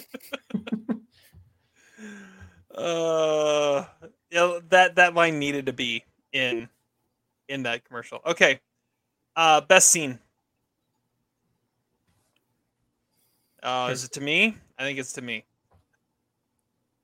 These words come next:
Speaker 2: Uh, Forget About It. I mean, that, that's,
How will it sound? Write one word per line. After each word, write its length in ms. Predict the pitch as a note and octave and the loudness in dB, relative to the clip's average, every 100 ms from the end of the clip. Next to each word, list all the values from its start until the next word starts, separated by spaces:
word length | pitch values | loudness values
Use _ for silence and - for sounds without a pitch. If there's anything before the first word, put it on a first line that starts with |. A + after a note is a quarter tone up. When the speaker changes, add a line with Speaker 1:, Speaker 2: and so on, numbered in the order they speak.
| - | -18
Speaker 2:
Uh, 40 | D3 C3 _ D#3+ | -18 -18 _ -20
Forget 400 | - F3 F3 A#3 | -6 -2 4 6
About 320 | A3 D#3 A#2+ | 6 4 2
It. 180 | A#2 - _ _ - | 0 -2 _ _ -2
I 120 | E3+ | 0
mean, 180 | E3+ D#3+ | 0 2
that, 300 | F3 F3+ E3 | 4 4 4
that's, 560 | E3+ G3 - - - | 4 4 4 0 0